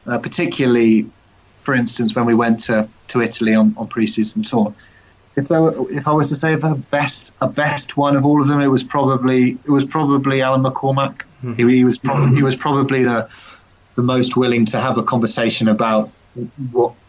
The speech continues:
Speaker 1: you wanted to have a conversation about, or if he felt that there was an issue, he would iron it out. He would come to you.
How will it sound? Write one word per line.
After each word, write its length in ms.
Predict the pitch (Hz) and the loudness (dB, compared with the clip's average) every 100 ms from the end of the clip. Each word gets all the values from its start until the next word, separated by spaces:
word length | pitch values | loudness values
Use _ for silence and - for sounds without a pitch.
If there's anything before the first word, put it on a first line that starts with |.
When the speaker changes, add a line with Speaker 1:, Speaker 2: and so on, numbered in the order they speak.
| - | -10
Speaker 1:
you 140 | 127 117 | 0 2
wanted 300 | 120 113 - | 2 -2 -4
to 80 | |
have 100 | 113 | -2
a 60 | 107 | -2
conversation 680 | - 113 110 110 113 101 110 | -2 -2 -2 -2 0 0 0
about, 440 | 110 113 110 107 | 0 0 0 0
or 420 | 104 104 104 110 - | -2 0 2 0 -2
if 140 | 135 160 | -2 2
he 100 | 165 | 0
felt 380 | - 147 139 | 2 0 0
that 80 | 120 | -2
there 160 | 127 120 | 0 2
was 160 | 110 | 2
an 60 | 117 | 0
issue, 340 | 123 - 123 107 | -2 0 2 2
he 140 | 110 | 2
would 140 | 113 | 2
iron 280 | 110 113 110 | 0 0 0
it 80 | 110 | 0
out. 180 | 110 107 | 0 -2
He 80 | 113 | -2
would 140 | 107 | -4
come 280 | - 113 107 | -4 -4 -4
to 140 | 110 | 0
you. 380 | 107 110 107 | 4 4 4